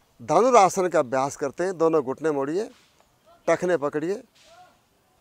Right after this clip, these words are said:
श्वास को भरिए, उठिए। पहले घुटने पर उठाएंगे, गर्दन कंधे, श्वास नॉर्मल चलता रहेगा, छोड़ दीजिए,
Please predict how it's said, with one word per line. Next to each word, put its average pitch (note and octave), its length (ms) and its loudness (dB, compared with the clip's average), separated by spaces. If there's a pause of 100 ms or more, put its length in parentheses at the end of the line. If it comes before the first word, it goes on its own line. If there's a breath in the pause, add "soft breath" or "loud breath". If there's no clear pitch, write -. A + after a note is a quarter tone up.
(960)
श्वास D#3 360 0
को D3 140 -2
भरिए, F3 320 -2 (220)
उठिए। B2+ 300 -6 (600)
पहले C#3+ 200 -2
घुटने D#3+ 320 -2
पर F#3+ 120 -6
उठाएंगे, G#3 440 -2 (760)
गर्दन D#3 300 0
कंधे, B2 380 -4 (480)
श्वास D#3 340 0
नॉर्मल F3 340 0
चलता D3 280 -2
रहेगा, A2+ 340 -4 (1900)
छोड़ G3+ 340 0
दीजिए, G2+ 360 -8